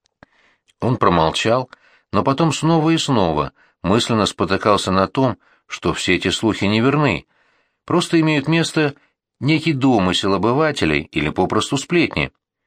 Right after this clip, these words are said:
«Вот уж поистине, без меня меня женили», и рассеянно, и немножко расстроенно размышлял после Алексей.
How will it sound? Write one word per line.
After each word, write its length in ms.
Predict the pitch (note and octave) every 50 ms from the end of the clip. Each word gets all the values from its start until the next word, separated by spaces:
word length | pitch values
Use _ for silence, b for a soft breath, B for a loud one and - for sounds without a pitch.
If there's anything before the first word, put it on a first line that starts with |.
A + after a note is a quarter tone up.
| _ _ _ _ _ -
«Вот 240 | D2+ D#2 D#2+ - G#2
уж 160 | F#2 - -
поистине, 680 | - B2+ C3+ B2 F#2 D#2+ - - E2+ E2 D#2+ D2 C2+ - _ _ _ _ _ _
без 240 | D#2+ F2+ G#2 F#2 F2
меня 320 | G2+ A2 A2+ B2+ C#3 D3
меня 360 | C#3+ C3+ B2+ A2 B2 C3+ C3 B2
женили», 600 | B2 C#3 D#3 D#3+ D3+ A2 E2+ D2 D2 C#2+ - - _ _ _ _ _ _
и 120 | - B2
рассеянно, 720 | D3 - - - - - - A#2 C#3+ D#3 D3 C#3 C#3 C3 - b b b b b b b b -
и 80 | D#3+
немножко 420 | F3+ F#3 F3 F3 F3 D#3+ - - E3
расстроенно 640 | E3+ E3 D#3 - - - G#2 G2+ F#2 F2+ F2 F2 F2
размышлял 540 | E2+ E2+ D#2+ F2+ F2+ E2 - - G#2+ G2+ F2+
после 380 | - G2+ G#2+ G#2+ - A2+ G#2+
Алексей. 580 | G#2+ A2+ B2+ A#2+ - - - G2 D#2+ C#2+ C2+